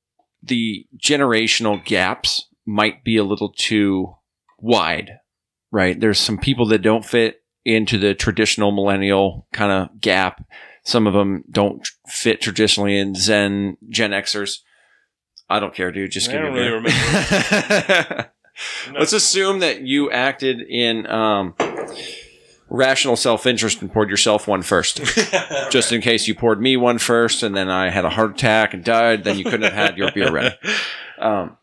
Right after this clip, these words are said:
Speaker 1: but she was talking about this, this gap, and I'm like, "Man, I fucking identify with this."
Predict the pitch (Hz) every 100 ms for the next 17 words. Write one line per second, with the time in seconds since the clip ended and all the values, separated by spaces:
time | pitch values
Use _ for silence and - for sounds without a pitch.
0 | _ - 135 - 151 147 156 147 127 113
1 | - 113 - - - 120 - 165 196 127
2 | 123 110 113 110 - 127 175 120 160 -
3 | 185 123 87 107 135 - 85 90 - 82
4 | -